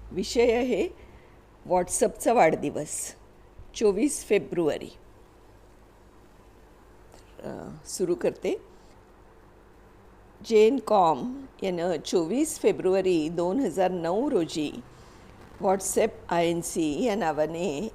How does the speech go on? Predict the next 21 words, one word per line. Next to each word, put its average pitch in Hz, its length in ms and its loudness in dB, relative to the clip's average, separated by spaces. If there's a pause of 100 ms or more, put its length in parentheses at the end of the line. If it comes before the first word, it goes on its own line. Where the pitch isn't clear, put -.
एक 185 140 0
कंपनी 156 460 -2
स्थापन 180 440 0
केली. 208 300 -6 (1000)
हे 240 200 6
जगातील 196 800 4
सर्वाधिक 185 760 4
वापरलं 190 440 0
जाणारं 160 500 -2
मेसेजिंग 165 680 -4
ॲप्लिकेशन 156 680 -6
आहे. 175 200 -10 (1000)
आज 170 360 0 (460)
प्रत्येकाच्या 208 840 2
मोबाईलमध्ये 175 960 4
दुसरं 175 420 0
कोणतं 185 380 -2
ॲप्लिकेशन 185 680 -2 (120)
असो 277 520 0
किंवा 339 220 -4
नसो, 233 340 -2